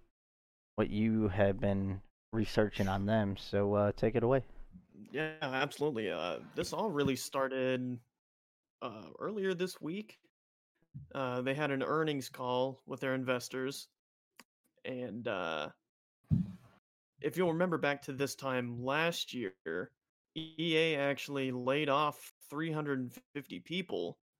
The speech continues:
Speaker 2: of their nine thousand dollar or nine, nine thousand dollar, yeah, nine thousand people operation, and, uh, kinda shutting down operations in both Japan and Russia,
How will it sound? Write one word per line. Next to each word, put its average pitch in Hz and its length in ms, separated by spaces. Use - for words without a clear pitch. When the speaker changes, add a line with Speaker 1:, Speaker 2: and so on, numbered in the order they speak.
Speaker 2:
of 131 160
their 123 320
nine 123 240
thousand 127 340
dollar 127 420
or 135 280
nine, 127 180
nine 117 160
thousand - 300
dollar, - 300
yeah, - 80
nine 151 140
thousand 135 300
people 127 580
operation, 127 720
and, 123 240
uh, 101 280
kinda 208 220
shutting - 560
down 160 240
operations 170 640
in 135 100
both 139 360
Japan 151 600
and 90 260
Russia, 156 420